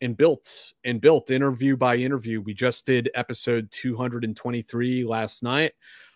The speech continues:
Um, and I mean, we've had some, I mean, we've had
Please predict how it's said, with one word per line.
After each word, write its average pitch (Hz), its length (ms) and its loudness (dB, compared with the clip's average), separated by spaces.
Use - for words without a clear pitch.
Um, 117 520 2
and 120 260 -2
I 117 80 -4
mean, 117 300 0
we've 120 240 -2
had 127 260 2
some, 117 680 -2
I 131 80 4
mean, 131 160 4
we've 127 140 0
had 127 300 2